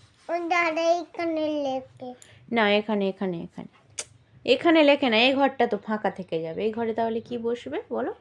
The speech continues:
Speaker 1: এ, এ বসবে।
Speaker 2: হুম, এ তো লিখেছো, বি লিখেছো। এবার সি, সিটা এই ঘরে লিখতে হয়। সি।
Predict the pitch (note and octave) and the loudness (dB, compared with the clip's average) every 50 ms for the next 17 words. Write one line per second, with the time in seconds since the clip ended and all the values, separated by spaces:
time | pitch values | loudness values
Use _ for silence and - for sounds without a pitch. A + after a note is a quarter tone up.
0 | _ _ _ _ _ _ _ _ _ _ _ _ _ _ _ - _ _ _ - | _ _ _ _ _ _ _ _ _ _ _ _ _ _ _ -20 _ _ _ -20
1 | - - C#4 C4+ D#4 E4 D#4+ D4+ - - - - - F4 F#4+ E4+ D4+ D4+ E4 C#4+ | -18 -14 -8 -4 -2 -2 -2 -4 -8 -16 -12 -6 -4 -2 -2 0 2 2 2 2
2 | C4+ A#3+ - - - - - C4 G3+ - - _ - G#3+ G3+ F#3+ F3+ F3 - - | 2 0 -6 -10 -14 -10 -10 -10 -10 -10 -14 _ -8 -6 -4 -4 -4 -4 0 6
3 | A3 A#3+ B3 B3 B3 B3 A#3 A#3+ A#3+ - A#3+ G#3+ - - E3 D#3+ D#3+ E3+ F3 F3+ | 8 8 8 8 6 4 4 2 2 2 2 2 2 0 -4 -4 -6 -8 -8 -4
4 | F#3 A3 A#3 A#3+ A#3 A3 G#3+ G3 - G#3 F#3 F3+ - F3+ F3+ F3+ F3+ F3 F3+ _ | -2 0 0 2 2 0 0 -2 -2 -4 -6 -6 -4 -6 -4 -4 -6 -8 -12 _
5 | _ - - - - - - _ - G#3 G#3+ A3 A3 G#3+ - - - G3+ F3+ E3 | _ -20 -20 -20 -20 -20 -12 _ 0 2 4 4 2 0 -4 -6 -4 -2 -2 -4
6 | D#3+ - - - A3+ A#3 A3+ A#3+ A3 G3 G#3+ B3 B3 G#3+ F3+ D3+ C#3 C#3+ C#3+ - | -6 -8 -6 -6 -6 -4 0 0 2 2 2 2 0 0 -4 -6 -6 -6 -6 -8
7 | - - - _ - - D#3+ E3+ - - E3 - _ _ _ _ _ _ _ _ | -10 -14 -16 _ -14 -14 -12 -12 -14 -16 -20 -20 _ _ _ _ _ _ _ _
8 | _ _ _ _ _ _ _ _ _ _ _ _ _ - - - - - - - | _ _ _ _ _ _ _ _ _ _ _ _ _ -20 -20 -20 -20 -20 -20 -20
9 | - - _ - - _ _ _ _ _ _ - - _ _ _ _ _ _ _ | -20 -20 _ -20 -20 _ _ _ _ _ _ -20 -20 _ _ _ _ _ _ _
10 | _ _ - - - - - E3+ E3+ | _ _ -20 -20 -20 -14 -12 -10 -8